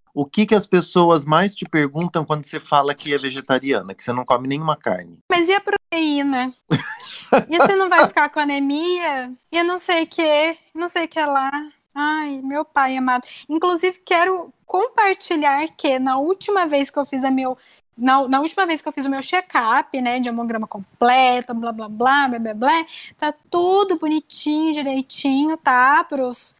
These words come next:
Speaker 2: pros interessados, pros curiosos em plantão, tá tudo bonitinho, tá? A ferragem sérica, tá tudo legal, tá? Então, não, você não precisa consumir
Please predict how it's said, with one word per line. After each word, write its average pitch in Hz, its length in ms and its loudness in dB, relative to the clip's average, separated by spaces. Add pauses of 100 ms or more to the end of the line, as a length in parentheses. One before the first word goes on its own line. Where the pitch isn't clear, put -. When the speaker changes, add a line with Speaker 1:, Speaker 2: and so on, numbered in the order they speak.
(140)
Speaker 2:
pros 269 240 0
interessados, 277 1200 0
pros 269 220 -12
curiosos 233 600 -4
em 233 120 -8
plantão, 247 720 0 (100)
tá 294 160 2 (180)
tudo 440 420 4
bonitinho, 392 680 -4
tá? 240 140 4
A 247 40 4
ferragem 233 640 -2
sérica, 254 1040 0
tá 247 180 -4 (160)
tudo 359 340 2
legal, 262 640 2 (120)
tá? 220 360 -4 (280)
Então, 277 340 2
não, 302 580 2
você 262 380 -4
não 285 500 0
precisa 349 760 -2
consumir 311 920 -2